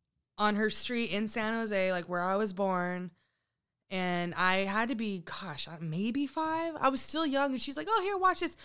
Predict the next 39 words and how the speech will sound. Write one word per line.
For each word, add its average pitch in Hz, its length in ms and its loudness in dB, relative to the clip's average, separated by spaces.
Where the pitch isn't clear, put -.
And 208 140 0
Bohemian 226 400 4
Rhapsody 208 340 2
is 180 120 -2
the - 40 -12
first 196 220 -4
time 214 100 -2
I 190 60 0
ever 175 120 0
heard 180 200 0
it. 151 200 -4
And 208 100 0
I 208 80 8
would 208 120 4
rewind 214 460 2
that 214 180 -6
scene, 233 320 -2
like, 170 240 -10
all 185 160 0
the 202 100 -6
time. 208 320 -2
And 180 80 -2
me 240 160 4
and 247 80 4
my 233 120 4
grandma 226 280 2
would 208 100 2
just 202 160 -2
sing 220 340 0
it 202 100 0
at 185 100 -2
the 190 80 -4
top 185 240 0
of 190 100 -8
our 185 140 0
lungs. 180 420 0
And 160 280 -4
I 202 120 8
just, 226 480 0